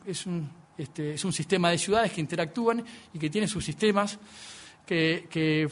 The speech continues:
conforman regiones y que trabajar en esas regiones nos puede hacer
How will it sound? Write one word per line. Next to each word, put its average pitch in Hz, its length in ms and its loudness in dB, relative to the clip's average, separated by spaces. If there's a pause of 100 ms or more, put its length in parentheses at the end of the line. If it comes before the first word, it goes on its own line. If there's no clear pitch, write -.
conforman 165 480 6
regiones 190 720 4 (300)
y 180 80 -2
que 160 420 2
trabajar 175 380 4
en 185 160 0
esas 180 180 0
regiones 202 320 0
nos 180 120 -2
puede 196 140 4
hacer 202 260 0